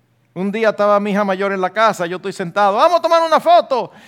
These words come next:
Y ella viene corriendo, pa, y se me sienta en las piernas. Y uno de los hijos viene y se le sienta en la pierna a ella. Entonces ahí está la, la, la, la foto y estamos los tres uno arriba de otro. Porque hay un trato y un amor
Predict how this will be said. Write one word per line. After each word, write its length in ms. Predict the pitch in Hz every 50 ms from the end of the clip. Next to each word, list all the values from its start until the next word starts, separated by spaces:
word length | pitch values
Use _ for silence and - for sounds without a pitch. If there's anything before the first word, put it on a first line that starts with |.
| - -
Y 80 | 185
ella 160 | 226 254 269 269
viene 220 | 262 269 269 262
corriendo, 420 | 262 233 226 247 254 247 240 233
pa, 180 | - 277 302 320
y 60 | 294
se 120 | 208 262 254
me 100 | 247 226
sienta 260 | - 233 247 - 262
en 80 | 254
las 120 | 247 226 -
piernas. 440 | - 226 220 214 202 180 160 147 - - 190 196 175 -
Y 140 | - 214 226
uno 220 | 247 262 285 294
de 60 | 285 277
los 160 | 262 208 196
hijos 180 | 277 254 254
viene 220 | 254 254 269 277 262
y 40 | 240
se 120 | 240 254
le 100 | 240 226
sienta 240 | - 254 269 262 269
en 80 | 269
la 100 | 254 233
pierna 280 | 180 247 247 233 240 247
a 120 | 226 226
ella. 220 | 226 220 202 - 180
Entonces 300 | 190 - 240 220 262 269
ahí 80 | 262
está 160 | 254 262 269 269
la, 180 | 247 233 226
la, 160 | 240 247 247
la, 160 | 240 247 240 220
la 160 | 240 226 202
foto 240 | 185 254 240 185 214
y 0 |
estamos 260 | 175 233 240 240 240
los 140 | 233 220 226
tres 140 | 226 226
uno 120 | 220 220 214
arriba 280 | 196 214 220 208 202
de 80 | 196 190
otro. 320 | 185 185 180 160 139 127 - - - _ _ _ _ _ _ _ _ _ _ _ _ _ _ _ _ _ _ _ _ _ _ _ _ _ _ _ _ _ _ _ _ _ _ _ _ _ _ _ _ _ _ _ _ _ _ _
Porque 480 | _ 190 220 220 - - 240 226 - -
hay 220 | - - 220 240 254
un 240 | 262 262 262 247 214
trato 400 | - 226 240 233 233 233 220 202
y 100 | 190 196
un 200 | 214 220 220 220
amor 880 | 202 175 170 170 170 175 185 190 190 180 170 165 151 147 147 139 -